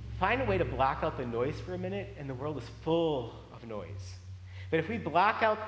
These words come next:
the noise for a minute, hear where the gospel began, which is "Fear not." Take a deep breath and look at this list and go, "Which one am I?"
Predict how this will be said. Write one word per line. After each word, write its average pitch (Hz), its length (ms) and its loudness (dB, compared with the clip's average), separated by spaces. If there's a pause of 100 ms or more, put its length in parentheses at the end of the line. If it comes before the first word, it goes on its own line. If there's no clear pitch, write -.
(360)
the 156 100 4
noise 175 540 6 (160)
for 175 140 -2
a 156 40 0
minute, 147 340 -2 (1700)
hear 190 200 4
where 175 140 4
the 156 100 -2
gospel 160 440 4
began, 139 440 2
which 131 160 -2
is - 160 -6
"Fear 160 360 -2
not." 127 460 -2 (2750)
Take 131 140 -6
a 135 60 -2
deep 135 280 -2
breath 135 280 4
and 127 80 -6
look 127 120 -2
at 120 80 -12
this 117 220 -8
list 117 240 -6
and 113 100 -6
go, 113 120 -4
"Which 127 340 -4
one 131 380 -4 (440)
am 113 200 -12
I?" 104 200 -10